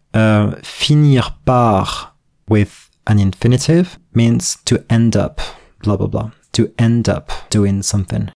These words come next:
Finir par mourir, to end up dying. Yeah. Donc, euh, on peut se demander si elles ne finiront pas,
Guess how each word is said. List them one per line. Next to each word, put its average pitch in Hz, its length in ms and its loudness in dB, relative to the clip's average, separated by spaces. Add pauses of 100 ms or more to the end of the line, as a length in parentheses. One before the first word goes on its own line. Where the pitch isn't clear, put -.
(320)
Finir 127 580 2
par 90 220 0
mourir, 120 680 2 (160)
to 110 140 0 (120)
end 113 220 -2
up 107 260 -2 (100)
dying. 101 640 -2 (280)
Yeah. 120 80 -6 (680)
Donc, 113 400 -2 (120)
euh, 107 280 2
on 110 120 0
peut 135 200 2
se 117 140 -2
demander 95 540 2
si 135 600 0
elles 98 240 2
ne 98 100 2
finiront 117 640 2
pas, 147 380 0